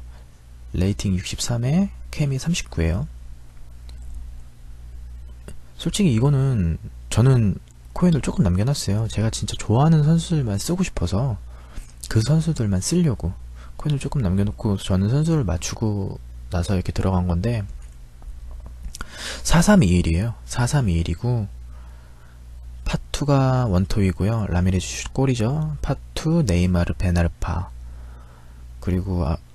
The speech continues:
그리고 카바예가 있고요. 베나르파 케미 맞추려고 카바예를 데리고 왔고요. 가운데가 라미레즈일 거예요. 라미레즈고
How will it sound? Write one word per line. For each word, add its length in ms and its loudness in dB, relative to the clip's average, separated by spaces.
그리고 480 0
카바예가 760 4
있고요. 600 0
베나르파 440 2
케미 240 2
맞추려고 440 0
카바예를 400 2
데리고 240 0
왔고요. 440 0
가운데가 540 4
라미레즈일 600 2
거예요. 520 -2
라미레즈고 880 0